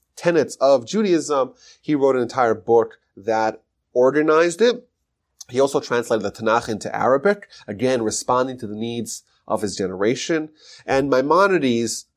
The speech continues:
um, several hundred years later, he captures the scope of the influence of Rabbeinu Saadia Gaon by writing, quote, "Were it not for Saadia, the Torah would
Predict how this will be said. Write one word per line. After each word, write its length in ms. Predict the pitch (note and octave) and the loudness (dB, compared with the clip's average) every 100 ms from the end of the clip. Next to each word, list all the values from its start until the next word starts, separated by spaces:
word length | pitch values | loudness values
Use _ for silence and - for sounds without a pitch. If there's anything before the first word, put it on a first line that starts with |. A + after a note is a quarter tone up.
| _ _ _ _ _ - | _ _ _ _ _ -10
um, 280 | G#2 G2+ - - | -8 -8 -10 -12
several 340 | - E3 E3 D#3+ | 0 2 2 2
hundred 240 | D#3+ C3+ | 0 -2
years 280 | C3+ C#3 G#2+ | -2 -2 0
later, 600 | A#2+ D#3 E3 A#2+ G2 - _ | 2 2 4 2 0 -4 _
he 220 | - D#3+ | -14 -14
captures 1040 | D#3 - E3 F3+ F#3+ - A2+ G2+ F#2 - - _ _ _ | -12 -4 2 2 0 -2 0 0 -4 -6 -8 _ _ _
the 420 | B2 A#2+ A2+ A2 | -6 -6 -6 -8
scope 540 | - - - D#3+ E3+ - | -6 -4 0 2 2 0
of 160 | A#2+ | -2
the 140 | A2+ C3+ | 0 0
influence 580 | D3+ - B2+ A2 G#2+ - | 0 -2 -2 0 -2 -4
of 140 | A2 | -2
Rabbeinu 420 | A2+ A2+ B2 C3 | 0 0 0 -2
Saadia 500 | A#2+ - C3 E3+ D3 | -4 -4 -2 0 0
Gaon 460 | A#2+ A2 G#2 G#2+ A2 _ - | 0 0 0 -4 -8 _ -2
by 120 | A#2 | 0
writing, 440 | A#2 C3 C#3+ A2+ | 4 4 2 -2
quote, 600 | G#2 - D#3 A#2 - - - _ _ _ _ - | -4 2 2 2 -2 -16 -18 _ _ _ _ -10
"Were 320 | A#2+ C#3+ D3 | 2 4 6
it 100 | - | 2
not 500 | A#2+ C3+ F#3+ G#3+ - _ | 0 4 4 2 -8 _
for 280 | - D#3 D3+ | -6 2 2
Saadia, 840 | D3 B2+ F#2+ B2 D#3 G#3+ G#3 G3 _ - | 2 -2 0 0 0 0 0 -2 _ -10
the 80 | |
Torah 520 | A#2 - F#3 G3 F#3 C3 | -10 -6 2 4 4 2
would 180 | A#2+ | 0